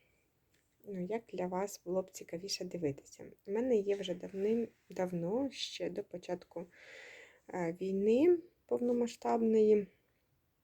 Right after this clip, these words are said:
така думка, що я хочу знімати не тільки в'язальні влоги,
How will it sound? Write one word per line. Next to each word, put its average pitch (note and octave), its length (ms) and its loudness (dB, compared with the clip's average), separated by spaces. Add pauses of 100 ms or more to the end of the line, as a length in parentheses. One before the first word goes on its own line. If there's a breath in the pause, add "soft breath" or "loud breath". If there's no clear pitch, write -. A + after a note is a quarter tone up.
(960)
така G#3+ 220 0
думка, C#4 400 4
що - 200 -2
я A#3+ 120 4
хочу A3+ 340 2
знімати G3+ 680 -4 (520 loud breath)
не G#3+ 100 2
тільки E4 340 4
в'язальні F#3+ 640 2 (100)
влоги, F3+ 380 -6